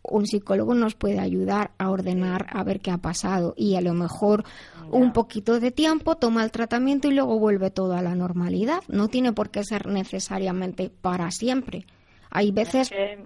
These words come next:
Speaker 2: es lo que, lo que he escuchado, ¿no? Como que
Speaker 1: Mm.
Speaker 2: ya si, la, si empiezas a tomarlo, como que es de por vida, ¿no? Que al final, eh, no es regular,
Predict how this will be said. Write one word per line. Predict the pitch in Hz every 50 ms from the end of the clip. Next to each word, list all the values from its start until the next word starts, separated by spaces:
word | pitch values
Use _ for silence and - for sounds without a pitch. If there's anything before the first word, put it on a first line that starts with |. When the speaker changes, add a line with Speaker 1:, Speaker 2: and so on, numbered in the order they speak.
| - - -
Speaker 2:
es | - 190 190 196
lo | 208 208
que, | 190 - 190 180 175 170 165 160 156 160 160 160
lo | 160 165 160
que | -
he | 175
escuchado, | 170 - 196 - - - 190 185 175 165
¿no? | 160 156 160 202 233
Como | - 190 175 170 160
que | - 165 156
Speaker 1:
Mm. | 220 - - 156 151
Speaker 2:
ya | 156 156 160 -
si, | - 180
la, | 175 180 175 - -
si | - 180
empiezas | 160 156 - 175 170 165 - 180 175
a | 170
tomarlo, | 170 160 156 156 170 185 190 185
como | 185 180 160 151
que | 151 160
es | 151
de | 160
por | 156 - 156 139
vida, | 143 165 196 214 190 180 170 165
¿no? | 165 170 190 226
Que | 220 -
al | 165 -
final, | - 160 156 156 156 156 156 156 156 156 147 151
eh, | 151 151 - _ - - - - - -
no | 170 170 170 170 170
es | 170 165 160 160 160 156 156
regular, | 147 147 156 147 147 147 151 170 - 196